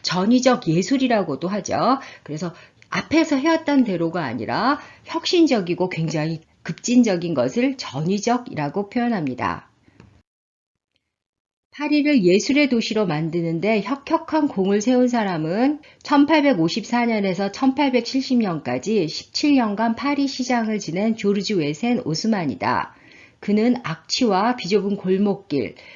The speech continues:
교통난으로 악명 높은 중세 유럽 도시 같던 파리를 유럽 부자들이 동경하는 계획 도시로 개조했다. 혁혁한, 동경하는.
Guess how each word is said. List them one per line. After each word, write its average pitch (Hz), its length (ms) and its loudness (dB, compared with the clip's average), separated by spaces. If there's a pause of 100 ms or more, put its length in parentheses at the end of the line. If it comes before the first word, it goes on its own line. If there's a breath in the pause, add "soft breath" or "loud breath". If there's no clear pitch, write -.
(100)
교통난으로 233 840 4
악명 170 460 0
높은 240 400 2
중세 196 480 -2
유럽 196 260 0
도시 170 300 -6
같던 180 400 -4
파리를 202 580 -2 (320 loud breath)
유럽 247 380 2
부자들이 175 640 -2
동경하는 196 960 0 (240 loud breath)
계획 240 440 -2
도시로 190 500 -2
개조했다. 160 1000 -6 (640)
혁혁한, 277 1120 -2 (400)
동경하는. 190 880 0